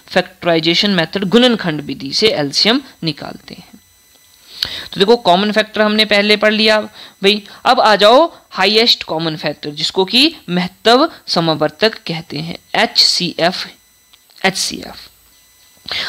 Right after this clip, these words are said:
अब पहले तो हमने least पढ़ा, least में सबसे छोटी संख्या देखी जाती है और एचसीएफ़ में क्या देखी जाएगी,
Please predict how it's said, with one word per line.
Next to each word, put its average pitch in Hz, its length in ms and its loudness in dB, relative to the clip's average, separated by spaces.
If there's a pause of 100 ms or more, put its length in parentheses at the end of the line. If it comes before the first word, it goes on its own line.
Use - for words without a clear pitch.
(160)
अब 214 200 0 (100)
पहले 247 240 2
तो 254 100 0
हमने 247 220 2
least 220 420 2
पढ़ा, 240 220 2
least 226 360 0
में 254 160 2
सबसे 262 360 0
छोटी 302 380 2
संख्या 180 400 0
देखी 190 260 -2
जाती 202 360 0
है 196 140 -2 (300)
और 262 260 6
एचसीएफ़ 220 460 -2
में 233 140 -4
क्या 240 160 0
देखी 240 260 -2
जाएगी, 240 380 2